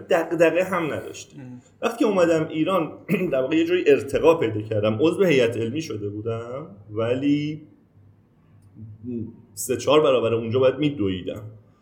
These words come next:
Speaker 1: و خیلی ساده بهت بگم که اصلاً زندگی با اون دستمزد نمیچرخه.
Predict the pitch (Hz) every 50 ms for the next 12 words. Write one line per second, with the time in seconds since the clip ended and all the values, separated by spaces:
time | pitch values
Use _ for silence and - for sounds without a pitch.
0 | _ _ _ _ _ - 117 113 110 113 113 - 143 156 175 165 - 143 131 123
1 | 131 131 135 127 - - 135 113 113 117 117 117 113 110 - 120 117 117 117 117
2 | - - - _ _ - - 131 127 - - - - 123 127 131 143 156 160 156
3 | - 123 117 113 123 117 113 110 110 107 107 110 120 117 - - - - - _
4 | - 113 113 117 123 123 110 113 101 104 - - - 110 107 104 110 120 117 123
5 | 127 123 117 110 101 107 - 98 92 90 85 - - - 95 95 101 110 -